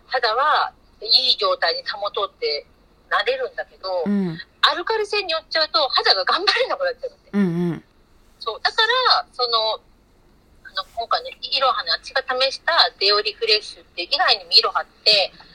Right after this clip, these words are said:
Speaker 1: その、イロハインティメートケアシリーズっていうのがあって、その、デリケートゾーンのケアシリーズがあるんだけど、
Speaker 2: うん。
Speaker 1: それは全部、要はもうデリケートゾーンを弱酸性に戻そうっていう商品。
Speaker 2: へー、戻るんだ。
Speaker 1: 戻るらし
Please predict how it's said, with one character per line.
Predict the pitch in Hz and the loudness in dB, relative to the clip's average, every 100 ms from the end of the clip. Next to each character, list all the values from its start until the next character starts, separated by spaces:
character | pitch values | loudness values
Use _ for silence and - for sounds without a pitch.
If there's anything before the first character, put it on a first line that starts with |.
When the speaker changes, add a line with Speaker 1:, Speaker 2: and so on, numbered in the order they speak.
| - - | -20 -20
Speaker 1:
そ | 571 | -14
の、 | 523 508 - - | -8 -8 -8 -4
イ | - | 0
ロ | - | 2
ハ | - - - - | 2 0 0 2
イ | 285 359 | 2 2
ン | 370 | -4
テ | - | 2
ィ | 320 | 2
メ | 330 339 339 330 | 4 2 2 -2
ー | _ _ _ - | _ _ _ -2
ト | 294 277 | -2 0
ケ | - 285 | -2 0
ア | 285 | 0
シ | 277 311 | 0 0
リ | 302 277 | 0 -4
ー | - | -4
ズ | |
っ | |
て | - 254 | -16 -20
い | |
う | |
の | - | -20
が | |
あ | - | -10
っ | |
て、 | 480 | -10
そ | - | -10
の、 | - - _ _ - | -12 -14 _ _ -2
デ | - | 0
リ | - | 2
ケ | - | 0
ー | - | 0
ト | - | 0
ゾ | - | 0
ー | |
ン | |
の | 165 | -2
ケ | - 202 | -4 -4
ア | |
シ | 190 - | -2 -2
リ | - 403 | -2 -2
ー | |
ズ | |
が | - | -2
あ | - | -2
る | - | -4
ん | |
だ | - | -8
け | - | -4
ど、 | 494 523 - | 0 0 2
Speaker 2:
う | |
ん。 | 220 175 190 - | 0 0 -6 -10
Speaker 1:
そ | 302 | -4
れ | |
は | 659 - | -2 -2
全 | 403 392 - | -4 -6 -2
部、 | 440 440 508 - - - | -2 -2 -4 -14 -20 -4
要 | 302 | 0
は | 294 208 | 2 0
も | 185 170 | -2 -4
う | 262 | 0
デ | 453 | 0
リ | 359 | 0
ケ | 403 | -4
ー | 392 | -6
ト | - | -8
ゾ | 403 | -8
ー | |
ン | |
を | 440 | -6
弱 | - 370 - | -2 -2 -2
酸 | 440 262 240 | -2 -2 0
性 | - | -2
に | 440 | -4
戻 | - 220 311 | -6 -2 0
そ | 311 427 | 0 -2
う | |
っ | 427 | -2
て | 403 | -10
い | |
う | |
商 | - 539 - _ _ _ - | -8 -8 -14 _ _ _ -6
品。 | 170 | -2
Speaker 2:
へ | 170 175 180 180 | 2 4 4 4
ー、 | |
戻 | 170 170 175 254 | 2 2 4 6
る | 233 | 6
ん | 185 | 6
だ。 | 165 139 - _ _ _ _ _ - - - | 2 -2 -4 _ _ _ _ _ -16 -16 -12
Speaker 1:
戻 | 214 220 269 302 | -8 -2 -2 0
る | |
ら | 294 | 0
し | - | 2